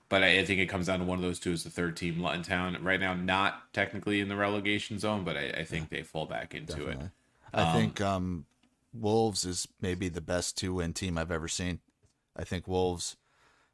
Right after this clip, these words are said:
Speaker 2: like, they feel like they should be higher. I feel like they've played
Speaker 1: Yeah.
Speaker 2: better games than some of the results that they've gotten so far. And they've gotten good results, but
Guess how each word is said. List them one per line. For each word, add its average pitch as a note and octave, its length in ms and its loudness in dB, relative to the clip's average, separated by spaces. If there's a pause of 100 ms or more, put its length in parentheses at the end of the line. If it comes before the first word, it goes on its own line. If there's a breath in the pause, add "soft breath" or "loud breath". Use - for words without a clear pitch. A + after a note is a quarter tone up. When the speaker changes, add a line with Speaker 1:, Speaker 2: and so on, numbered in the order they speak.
Speaker 2:
like, F2 180 0
they F2+ 120 2
feel B2+ 260 2
like A2 180 0
they G2+ 140 2
should F2+ 160 -2
be F2+ 100 0
higher. D#2+ 380 2
I E2 60 -6
feel G#2 140 -2
like F#2+ 120 0
they've F#2 240 -4
played A2+ 320 2
Speaker 1:
Yeah. F2+ 120 2
Speaker 2:
better G2+ 240 2
games G2+ 440 0
than F2 160 -2
some F2+ 200 0
of F2 40 -4
the F2 80 -2
results E2+ 380 -2
that - 80 -10
they've D#2+ 160 0
gotten D2 260 0
so E2 140 -4
far. A#2 100 2
And D#3 80 4
they've D#3 100 8
gotten C3+ 240 8
good A#2+ 140 4
results, G2 440 0
but F2 200 0